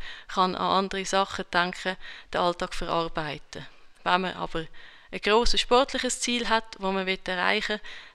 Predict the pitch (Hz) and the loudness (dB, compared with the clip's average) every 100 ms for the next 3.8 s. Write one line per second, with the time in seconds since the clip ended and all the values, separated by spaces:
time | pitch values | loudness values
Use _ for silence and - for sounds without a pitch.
0 | - 196 226 220 190 - 202 214 208 208 | -2 2 4 2 2 2 2 0 -2 -4
1 | - 185 185 202 226 233 233 214 220 214 | -6 -4 2 2 4 2 2 0 2 2
2 | 220 214 214 214 196 190 196 - 190 - | 2 0 0 0 2 2 2 0 -2 -4
3 | 196 190 190 175 180 185 180 | -4 -6 -6 -4 -4 -4 -8